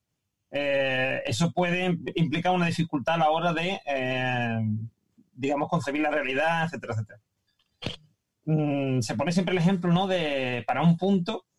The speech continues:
un punto plano, ¿no? En un folio, mm, ¿cómo podría concebir, eh, yo qué sé, por ejemplo, un, una esfera, ¿no? Mm, que sería un objeto tridimensional.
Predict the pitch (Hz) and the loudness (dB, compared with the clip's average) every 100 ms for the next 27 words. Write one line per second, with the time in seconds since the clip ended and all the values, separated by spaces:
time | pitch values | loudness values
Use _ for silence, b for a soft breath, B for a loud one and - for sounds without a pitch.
0 | _ 139 143 165 - 160 185 196 180 170 | _ -2 2 2 2 2 2 2 2 2
1 | 147 151 170 185 190 233 - _ 147 147 | 2 2 4 4 2 0 -8 _ -2 0
2 | 139 139 135 135 131 127 123 123 120 117 | 0 0 -2 0 0 0 -2 -6 -8 -8
3 | 117 120 - - _ _ _ _ _ - | -8 -8 -12 -20 _ _ _ _ _ -6
4 | - 175 175 185 185 185 175 185 180 202 | 0 2 4 2 2 0 2 2 2 2
5 | 196 160 151 143 135 131 131 131 127 139 | 0 -2 -2 -2 -2 -2 -2 -2 -2 -4
6 | 147 - 143 147 165 160 151 139 131 120 | -6 -4 -4 -2 0 2 0 -2 -4 -6
7 | - 160 165 123 180 131 156 359 _ - | -6 0 2 2 -2 -2 -4 -6 _ -10
8 | 135 127 107 - 143 147 147 143 - - | -6 -6 -6 -6 -4 -2 -2 -2 -4 -4
9 | 156 151 147 135 107 | -2 -2 -4 -6 -8